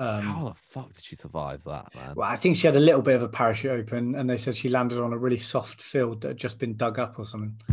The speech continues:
Speaker 2: Ooh, oh, yeah, I've, I have heard this. That's crazy, isn't it?
Speaker 1: Yeah,
Speaker 2: Absolutely
Speaker 1: but
Speaker 2: nuts.
Speaker 1: it's, it's, it, and he tried to kill her the week before by leaving the gas on in the oven or something.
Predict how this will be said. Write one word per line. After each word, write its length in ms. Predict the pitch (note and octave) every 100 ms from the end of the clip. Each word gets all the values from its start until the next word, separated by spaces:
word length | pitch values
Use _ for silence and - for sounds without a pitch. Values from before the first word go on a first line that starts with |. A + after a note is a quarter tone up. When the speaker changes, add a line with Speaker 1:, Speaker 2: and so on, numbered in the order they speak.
| -
Speaker 2:
Ooh, 500 | G4+ G4+ F#4+ B3+ D#3 -
oh, 360 | A#2 A2+ A#2
yeah, 180 | A#2+ A#2
I've, 100 | A2
I 100 | G2+
have 160 | A2+ A2+
heard 180 | G2+ E2+
this. 160 | F#2+
That's 120 | G2
crazy, 540 | - - A2+ G#2+ E2+ F2+
isn't 180 | G2 F2
it? 180 | D#2+
Speaker 1:
Yeah, 140 | A2+ A2+
Speaker 2:
Absolutely 400 | G2+ G#2+ G#2+ -
Speaker 1:
but 60 | F#2
Speaker 2:
nuts. 440 | F2 - - - _ _ -
Speaker 1:
it's, 240 | F3 G3 F3
it's, 240 | F3+ -
it, 280 | G#3+ G3+ F3
and 100 | F3
he 80 | F3
tried 220 | F3 G3
to 60 | -
kill 140 | F3+
her 60 | C#3+
the 80 | C3
week 180 | C#3+ C3+
before 360 | B2 D#3+ C3+
by 120 | A#2+ A#2+
leaving 220 | A#2+ A#2
the 60 |
gas 300 | A2+ C3 -
on 100 | B2
in 80 | A2+
the 120 | A2+
oven 200 | C#3 B2+
or 80 | G2
something. 240 | - G#2